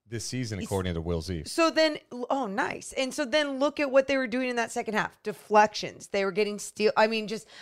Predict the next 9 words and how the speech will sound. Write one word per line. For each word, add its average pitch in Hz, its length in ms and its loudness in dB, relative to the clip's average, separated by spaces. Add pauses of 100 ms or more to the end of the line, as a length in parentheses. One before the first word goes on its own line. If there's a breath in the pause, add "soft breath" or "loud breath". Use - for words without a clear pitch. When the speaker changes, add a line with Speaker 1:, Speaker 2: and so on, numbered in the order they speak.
(120)
Speaker 2:
a 226 80 6
lot 220 460 8
more 226 460 4
activity 202 580 0
happening 190 420 0
on 180 140 -2
the 180 60 -6
defensive 180 500 -6
end 185 240 4